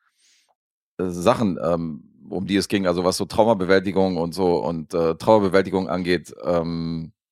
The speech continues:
die runden das Ende ziemlich, also die rundet das Ende eigentlich ziemlich gut ab,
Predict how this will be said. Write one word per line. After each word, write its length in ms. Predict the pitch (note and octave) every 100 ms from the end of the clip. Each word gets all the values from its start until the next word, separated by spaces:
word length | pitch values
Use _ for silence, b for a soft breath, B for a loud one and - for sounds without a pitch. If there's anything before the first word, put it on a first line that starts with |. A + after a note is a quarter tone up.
| _ _ _ _ _ _ _ _ _ _ _ _ _ _ _ -
die 120 | A2
runden 360 | A#2 C#3 -
das 140 | B2+ -
Ende 200 | B2 C3+
ziemlich, 300 | C#3 B2 -
also 140 | A2
die 240 | A2+ G#2 F2
rundet 320 | G2+ B2+ A#2+
das 100 | A#2
Ende 160 | A#2
eigentlich 180 | A#2+ A#2
ziemlich 200 | - B2
gut 140 | B2 G2+
ab, 240 | D#3